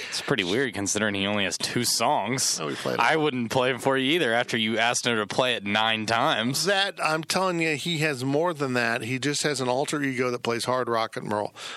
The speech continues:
Speaker 2: like, really bad hard rock. He's from the nineties. Anyhow, uh, she just messes with me, man. She's, and then she sends everything to the government. Now the government knows about my weirdness.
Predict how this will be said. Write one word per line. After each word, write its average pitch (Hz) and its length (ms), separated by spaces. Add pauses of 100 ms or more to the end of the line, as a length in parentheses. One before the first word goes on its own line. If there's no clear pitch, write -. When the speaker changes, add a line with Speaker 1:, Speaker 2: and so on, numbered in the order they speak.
(120)
Speaker 2:
like, 110 400
really 110 260
bad 117 480
hard 107 300
rock. 95 360 (460)
He's 107 140
from 120 160
the 120 80
nineties. 110 460 (260)
Anyhow, 127 460 (260)
uh, 123 440 (260)
she 160 240
just 226 260 (100)
messes 123 400
with 120 220
me, 120 60
man. 143 500 (380)
She's, - 480
and 165 180
then 214 320
she 156 160
sends 156 260
everything 151 360
to 135 100
the 120 80
government. 107 800 (480)
Now 123 160
the 143 80
government 127 520
knows 117 460
about 113 240
my 123 100
weirdness. 104 800